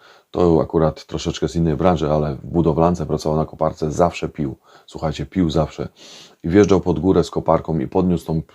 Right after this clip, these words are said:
przednią łychę do góry. I jak wjeżdżał pod górę, to ta łycha się obróciła, ta, ta koparka przewróciła do góry nogami, spadła na dach i zmiażdżyła go całkowicie. Śmierć na miejscu.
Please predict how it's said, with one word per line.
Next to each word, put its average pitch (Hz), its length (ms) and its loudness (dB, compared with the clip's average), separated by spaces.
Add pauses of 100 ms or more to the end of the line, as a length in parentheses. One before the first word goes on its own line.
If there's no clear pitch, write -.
przednią 82 320 0
łychę 80 220 2
do 73 120 -2
góry. 76 340 0 (500)
I 80 40 -2
jak 82 280 0 (140)
wjeżdżał 85 380 2
pod 78 200 -2
górę, 80 280 0
to 76 120 -10
ta 73 140 -8
łycha 76 280 -2
się 71 260 -10 (400)
obróciła, 76 760 -2
ta, 76 180 -2
ta - 160 -4
koparka 78 560 -2 (280)
przewróciła 78 600 0
do 73 100 0
góry 76 200 0
nogami, 71 520 -2 (500)
spadła 76 420 2
na 73 140 -2
dach 71 340 -6 (260)
i 80 60 -8
zmiażdżyła 78 520 2
go 73 120 -2
całkowicie. 71 480 -8
Śmierć - 300 -6
na 85 100 -2
miejscu. 80 420 -4